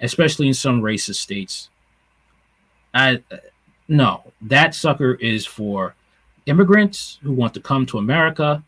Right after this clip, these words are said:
and they want to be legalized. I just see, I just see the tactics here. I see the tactics. Let me know in the comment section if you see the same thing.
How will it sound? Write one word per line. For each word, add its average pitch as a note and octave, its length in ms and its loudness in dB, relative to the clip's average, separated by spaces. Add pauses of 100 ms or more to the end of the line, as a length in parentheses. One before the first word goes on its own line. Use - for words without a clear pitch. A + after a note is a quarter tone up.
(360)
and A#2 80 -4
they - 20 -2
want A2 240 -4
to A#2 80 -8
be A#2 140 0
legalized. - 800 -6 (1900)
I C3 100 4
just C3 220 -2
see, D3+ 260 0
I G2 100 -4
just G#2+ 220 -10
see C3 120 -2
the C#3 100 -4
tactics F3 480 2
here. C3 340 -2
I F#2+ 80 -6
see A#2+ 220 -6
the C3 80 -6
tactics. D3+ 680 -4 (520)
Let A2 140 -6
me A#2+ 80 0
know C3 400 0
in C3 80 -2
the B2 80 -4
comment C#3+ 320 -2
section A2 320 -8
if G2+ 120 -10
you A2 60 -6
see - 180 -8
the G2+ 80 -8
same G2+ 280 -8
thing. F#2 180 -12